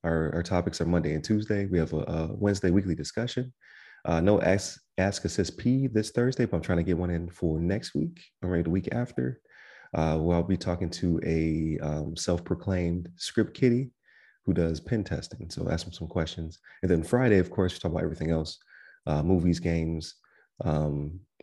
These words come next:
books, all that stuff. So we have a lot to cover on, on this Friday since we're gone for so long, right?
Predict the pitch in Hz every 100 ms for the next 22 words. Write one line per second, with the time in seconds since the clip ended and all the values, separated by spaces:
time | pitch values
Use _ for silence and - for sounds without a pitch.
0 | - 80 73 - 73 73 - - - -
1 | - 76 78 80 76 82 85 78 - -
2 | 78 76 73 117 82 76 76 73 76 80
3 | - 78 78 80 80 82 80 85 - -
4 | - 76 73